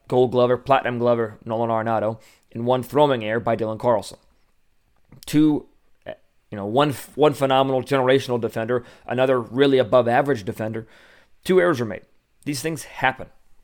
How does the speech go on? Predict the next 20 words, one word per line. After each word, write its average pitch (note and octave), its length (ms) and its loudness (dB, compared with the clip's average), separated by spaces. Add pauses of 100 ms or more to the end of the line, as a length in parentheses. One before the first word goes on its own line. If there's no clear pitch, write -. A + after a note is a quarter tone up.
(260)
Cardinals D3+ 260 -2
grounded C#3+ 260 0
into C#3+ 360 -8
two - 280 -2
double C3+ 200 0
plays B2 260 0
in G#2+ 60 -10
this G#2+ 160 -12
game G2 160 -12
as G2+ 100 -16
well. - 220 -14 (180)
Or A#2 80 -4
they, A#2 100 -2
they A2+ 140 -4
fielded A#2 320 -2
two G#2 80 -8
double F#2+ 160 -8
plays F2+ 140 -14
this - 80 -20
game - 240 -18